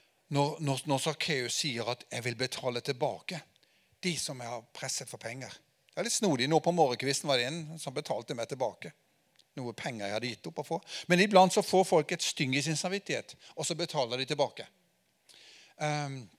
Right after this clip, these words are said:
først på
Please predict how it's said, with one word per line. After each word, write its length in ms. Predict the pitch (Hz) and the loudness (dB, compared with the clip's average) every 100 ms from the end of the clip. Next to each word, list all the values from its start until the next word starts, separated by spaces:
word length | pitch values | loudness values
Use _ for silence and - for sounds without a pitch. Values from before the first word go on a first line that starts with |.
| _ _ _ _ _ _ _ _ _ _ _ _ _ - - _ _ - | _ _ _ _ _ _ _ _ _ _ _ _ _ -20 -20 _ _ 6
først 320 | 185 262 - | 6 6 2
på 80 | 226 | 0